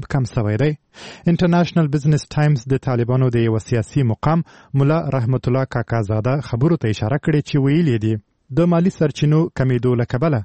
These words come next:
دوی له ستونزو سره مخامخ سوي دي. کاکا زاده ویلي، د افغانستان په جګړه کې د زیاتو ماشومانو او ملکیانو د وژل کېدو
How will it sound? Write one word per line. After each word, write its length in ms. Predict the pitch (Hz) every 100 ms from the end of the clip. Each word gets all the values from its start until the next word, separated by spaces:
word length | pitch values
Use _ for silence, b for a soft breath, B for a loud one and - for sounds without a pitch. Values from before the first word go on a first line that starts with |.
| - -
دوی 200 | 131 156
له 120 | 131 123
ستونزو 360 | - 180 165
سره 200 | - 110
مخامخ 420 | 104 - 107 101
سوي 260 | - 110 101
دي. 140 | 107 120 _ B B -
کاکا 300 | 113 - 113
زاده 200 | 107 107 110
ویلي، 300 | 104 143 139 - B B -
د 80 | 165
افغانستان 420 | 175 180 165 180
په 100 | 170
جګړه 300 | 151 139 160 -
کې 100 | 165 143
د 100 | 135 131
زیاتو 280 | 175 151 123
ماشومانو 480 | 107 113 110 113 107 - -
او 80 | 139
ملکیانو 460 | 135 127 - 135 120
د 120 | 113
وژل 240 | 113 117
کېدو 320 | 107 117 113